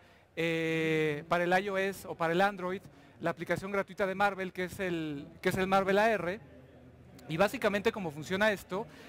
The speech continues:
es que, es que si ustedes tienen un teléfono, ¿no? Un iPhone o un Android, eh, y lo ponen sobre una de las portadas o uno sobre los interiores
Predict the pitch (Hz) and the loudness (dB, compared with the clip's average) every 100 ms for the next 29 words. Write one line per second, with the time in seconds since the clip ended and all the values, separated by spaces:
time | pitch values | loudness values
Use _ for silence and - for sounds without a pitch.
0 | - 170 185 226 220 - - - - - | -4 -2 0 2 2 0 -18 -20 -20 -20
1 | - - 175 - 240 180 - 220 226 226 | -20 -6 -4 0 0 2 4 4 4 0
2 | 208 196 160 - - - - 196 226 240 | 0 0 -4 -12 -20 -20 -10 -4 2 4
3 | 233 226 180 185 277 - - - 190 277 | 4 2 -6 -6 -8 -18 -16 -6 -6 -6
4 | 262 165 190 202 - 185 202 175 - - | -10 0 2 2 0 -8 -8 -14 -18 -12
5 | 147 185 202 175 170 - - - - - | -6 -2 -4 -4 -8 -10 -18 -20 -20 -14
6 | - 185 180 180 175 175 190 202 202 240 | -4 -2 0 0 -2 -2 0 0 4 2
7 | 226 196 190 175 180 190 220 214 202 196 | 2 -4 -2 2 2 2 2 2 0 -2
8 | 202 196 247 208 175 185 - - _ - | -4 0 2 2 -2 -6 -18 -20 _ -20
9 | - - 165 214 220 214 190 190 185 190 | -20 -6 -2 -2 -2 0 0 0 -4 0
10 | 196 190 220 202 147 | 2 4 2 0 -2